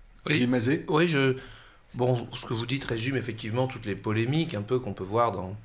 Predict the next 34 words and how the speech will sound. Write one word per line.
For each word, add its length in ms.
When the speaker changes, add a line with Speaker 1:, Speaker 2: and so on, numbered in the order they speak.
Speaker 1:
dans 80
la 120
presse. 540
Speaker 2:
Ce 160
sont 180
les, 120
les 260
fameux 280
Speaker 1:
Ouais. 160
Speaker 2:
clichés 440
qu'on 140
voulait 220
éviter 300
et 40
que 60
j'ai 100
pourtant 280
mentionnés, 420
Speaker 1:
Non, 80
Speaker 2:
hein. 80
Speaker 1:
mais 140
je 60
rebondirais 380
sur 180
un 100
terme 280
qui 100
est 40
amusant, 280
c'est 140
le 40
terme 160
de 60
rituel. 480